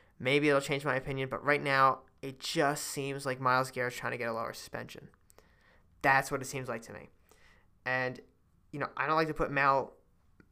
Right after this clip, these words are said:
malcontent towards anybody, malintent. But that just, it just feels that way.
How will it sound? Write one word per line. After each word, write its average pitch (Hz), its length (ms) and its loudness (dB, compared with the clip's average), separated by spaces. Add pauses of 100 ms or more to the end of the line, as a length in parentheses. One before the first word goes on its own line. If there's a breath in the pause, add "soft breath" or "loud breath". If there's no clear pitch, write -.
(120)
malcontent 131 920 -2
towards 117 240 -8
anybody, 101 480 -12 (180)
malintent. 131 500 0 (1200 soft breath)
But 139 240 -8
that 143 300 4
just, - 540 -2 (200)
it 143 100 -6
just - 220 0
feels 139 380 2
that 113 220 -4
way. - 260 -12